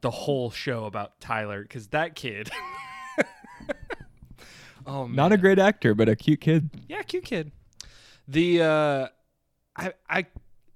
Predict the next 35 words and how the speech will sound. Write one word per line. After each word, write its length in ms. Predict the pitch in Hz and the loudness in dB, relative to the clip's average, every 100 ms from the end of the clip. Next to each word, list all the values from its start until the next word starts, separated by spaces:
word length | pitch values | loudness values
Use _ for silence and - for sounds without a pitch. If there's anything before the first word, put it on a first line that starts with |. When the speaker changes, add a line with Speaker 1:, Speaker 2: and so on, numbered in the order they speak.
| _ _ | _ _
Speaker 1:
it's 160 | 190 214 | -8 -6
a 60 | |
weird 400 | 190 254 330 262 | -4 -2 -2 -4
sequel, 500 | - - 202 151 131 | -6 -4 -6 -4 -4
though, 220 | 113 104 | -4 -6
this 240 | 101 113 - | -6 -10 -8
one 140 | 120 | -8
is, 180 | 113 113 | -6 -8
because 420 | 110 123 156 143 - _ _ | -10 -10 -6 -6 -8 _ _
as 220 | 160 185 | -6 -2
I 20 | 208 | -2
was 140 | 165 | -4
watching 320 | 127 143 156 | -2 -2 -2
it, 60 | 202 | -6
I 40 | 139 | -6
was 100 | - | -6
thinking 320 | 175 170 147 | -6 -4 -4
about 260 | 131 117 _ _ _ _ _ _ | -4 -4 _ _ _ _ _ _
nothing 480 | 147 180 226 294 277 | -10 -6 -6 -6 -8
that's 160 | 220 | -8
happening 460 | - 165 156 165 139 | -4 -4 -4 -6 -6
in 140 | 113 | -6
this 200 | 120 131 | -8 -10
third 260 | - 131 120 | -8 -8 -8
one 240 | 98 95 92 _ _ | -10 -16 -18 _ _
relates 360 | - 117 113 - _ _ _ _ _ | -12 -10 -10 -14 _ _ _ _ _
anything 560 | 226 240 262 - 220 208 | -12 -10 -10 -10 -10 -8
to 120 | 175 | -8
the 100 | 160 | -8
second 380 | 147 190 180 139 | -6 -6 -4 -6
one 200 | 123 117 | -6 -10
except 560 | 165 147 - - 202 190 | -10 -10 -8 -2 -2 -2
for 100 | 180 | -8
the 80 | 165 | -6
fact 400 | - 131 131 | -2 -2 -2